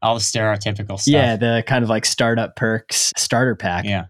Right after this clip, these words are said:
Speaker 2: But there was this really cool stuff. And I mean, HubSpot has always had a lot of great perks as well. I'm a company man. I gotta give them a shout out.
Speaker 1: Sure.
Speaker 2: But yeah, I think what you're alluding to is these have kind of been staples of tech companies to try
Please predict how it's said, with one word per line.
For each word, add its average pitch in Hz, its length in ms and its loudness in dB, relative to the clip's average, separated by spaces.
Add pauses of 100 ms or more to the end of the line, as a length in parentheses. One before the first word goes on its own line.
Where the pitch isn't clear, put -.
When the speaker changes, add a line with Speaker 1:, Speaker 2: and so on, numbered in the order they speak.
Speaker 2:
But 202 220 4
there 147 160 4
was 151 240 4
this 117 240 -2
really 107 240 0
cool 98 200 -2
stuff. - 280 0
And 113 80 0
I - 20 2
mean, 131 140 4
HubSpot 135 400 2
has 107 260 0
always 107 320 -2
had 101 240 0
a - 80 -4
lot 92 340 0
of 90 360 -6 (260)
great 110 260 -4
perks 107 280 -2
as 98 120 -8
well. 92 280 -2
I'm 92 80 -6
a - 40 -10
company 101 300 -4
man. 92 240 -6
I 92 60 -8
gotta 95 180 -4
give 90 140 -8
them 85 80 -10
a - 20 -12
shout 101 280 -2
out. 82 100 -4
Speaker 1:
Sure. 87 180 -6 (240)
Speaker 2:
But 147 160 2
yeah, 202 140 4
I 123 40 2
think 127 220 0
what 131 200 2
you're 151 140 4
alluding 131 420 2
to 98 440 0
is 104 640 0 (240)
these 160 240 2
have 160 120 -4
kind 143 160 2
of 117 60 2
been 104 100 0
staples 95 640 -2
of 95 120 -6
tech 98 240 -2
companies 95 600 -2
to - 140 -4
try 104 380 0